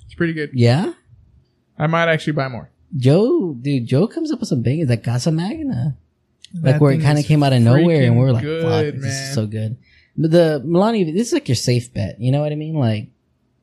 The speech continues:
Speaker 2: you can always go pick up one of these, and you know it's
Speaker 1: Yeah.
Speaker 2: gonna be fucking decent. You know it's gonna be good. Like, it's gonna be enjoyable. You're not gonna have a bad time
Speaker 1: So
Speaker 2: smoking
Speaker 1: good.
Speaker 2: it. So, uh, make sure you come up with us. Uh, oh, Sean, do we have the thing ready?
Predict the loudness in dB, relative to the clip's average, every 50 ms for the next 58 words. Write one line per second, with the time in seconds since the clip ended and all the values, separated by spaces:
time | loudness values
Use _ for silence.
0 | _ _ _ _ _ _ _ -6 -2 0 0 0 0 0 0 0 2 2 2 2
1 | 2 0 0 0 0 0 0 0 -2 -2 0 0 0 0 0 2 2 4 4 4
2 | 2 2 2 2 2 0 0 0 2 0 0 2 0 -2 -2 -2 -4 -6 -8 _
3 | _ _ _ _ _ _ _ -2 2 2 2 2 2 0 -2 -2 -2 0 0 0
4 | 2 2 2 0 0 0 -2 -2 -2 0 0 0 0 0 0 -2 -2 -2 -2 0
5 | 0 2 2 2 0 -2 -2 -2 -2 -2 0 -2 -2 -2 -2 0 0 0 -2 -2
6 | _ _ _ _ _ _ _ _ _ _ _ _ _ _ _ _ _ _ _ _
7 | _ 0 2 2 2 2 0 0 0 0 0 0 -2 0 0 0 0 0 0 2
8 | 4 4 4 4 4 2 2 2 2 2 0 -2 -6 -10 -18 -20 -18 -16 -16 -16
9 | -16 -4 0 2 4 4 4 2 0 -2 -4 -2 -2 0 0 0 -2 0 2 2
10 | 2 2 0 0 2 2 2 2 0 0 -2 -4 -4 -2 -4 -2 0 0 0 0
11 | -2 -6 -8 -4 -2 0 0 0 0 -2 -2 0 0 0 0 0 2 4 4 4
12 | 4 2 -2 -2 0 0 0 0 0 -2 -2 -4 -6